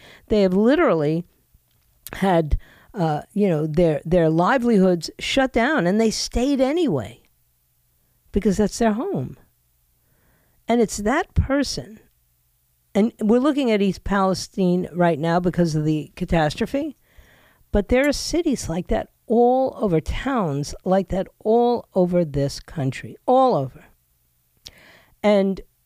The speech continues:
when it comes to national elections, there are huge numbers that live in those places. You know, we get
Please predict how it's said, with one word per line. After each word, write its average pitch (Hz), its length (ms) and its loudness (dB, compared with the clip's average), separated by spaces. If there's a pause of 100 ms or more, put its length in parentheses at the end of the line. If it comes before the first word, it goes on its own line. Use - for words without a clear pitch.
(480)
when 208 320 2
it - 160 -4
comes 285 520 -2
to 208 520 0 (420)
national 226 760 0
elections, 170 960 -6 (1200)
there 214 240 4
are 190 40 6
huge 302 480 -2
numbers 262 840 -2 (300)
that 220 180 -2
live 262 380 2
in 170 160 2
those 135 240 -4
places. - 880 -8 (920)
You 247 120 2
know, 226 80 4
we 220 180 2
get 330 260 0